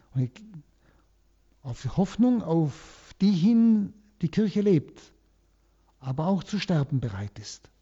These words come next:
Und ich glaube, wir sollten dieses Lied,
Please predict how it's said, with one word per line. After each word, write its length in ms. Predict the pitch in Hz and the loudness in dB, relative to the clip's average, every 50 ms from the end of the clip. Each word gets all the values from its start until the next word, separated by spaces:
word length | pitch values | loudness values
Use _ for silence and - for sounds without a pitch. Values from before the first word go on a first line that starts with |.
| _ _ _ _ _ _ _ _ _ _ _ _ _ _ _ _ _ _ _ _ _ _ _ _ _ _ _ _ _ _ | _ _ _ _ _ _ _ _ _ _ _ _ _ _ _ _ _ _ _ _ _ _ _ _ _ _ _ _ _ _
Und 80 | 139 131 | -8 -8
ich 100 | 117 - | -6 -4
glaube, 200 | - 175 202 214 | -2 0 2 2
wir 80 | 202 160 | 2 2
sollten 360 | - 202 226 208 214 196 160 | 2 0 -2 2 0 0 2
dieses 420 | 180 202 190 180 180 151 - - | 2 -2 -2 -2 -4 -6 -6 -6
Lied, 440 | 160 160 208 202 175 147 - - | -2 -2 0 0 0 -2 -4 -8